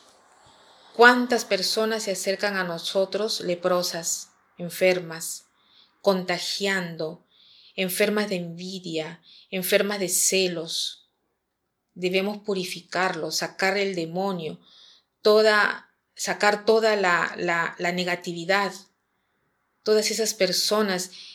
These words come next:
que se atienen a las pasiones humanas y a veces nos llevan a la deriva. Gratuitamente han recibido, gratuitamente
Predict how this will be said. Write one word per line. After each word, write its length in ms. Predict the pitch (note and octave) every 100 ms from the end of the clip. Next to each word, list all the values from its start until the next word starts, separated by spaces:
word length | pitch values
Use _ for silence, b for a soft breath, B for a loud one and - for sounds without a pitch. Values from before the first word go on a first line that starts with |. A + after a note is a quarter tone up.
| B
que 140 | - F3+
se 220 | F3+ F3+
atienen 640 | E3+ - G#3 A3 G#3 F#3 F3+ B B
a 100 | F3
las 180 | E3+ -
pasiones 600 | F3 - G3 F#3+ G3+ G3
humanas 760 | F#3 G3 G#3 F3 E3+ - - b b b
y 140 | F3+
a 60 | E3+
veces 300 | F3+ F3+ G3
nos 260 | F#3 E3 E3
llevan 360 | F#3 F#3+ G3
a 40 | F#3
la 140 | E3
deriva. 560 | D#3+ E3+ F3 D3+ E3+ _ _ _ _ _ _ _ _ _ _ _ _ _ _ _ _ B B B
Gratuitamente 1160 | F3+ F3+ F3+ G#3+ G#3+ G3+ G3+ A3+ A#3 A#3 A3+ A3
han 160 | F#3+ F#3
recibido, 880 | F#3+ - F#3 F3+ A3 A#3 B3 B3 -
gratuitamente 1160 | F3 F3 F#3+ F#3 F3 F3+ G3+ G#3 - G3+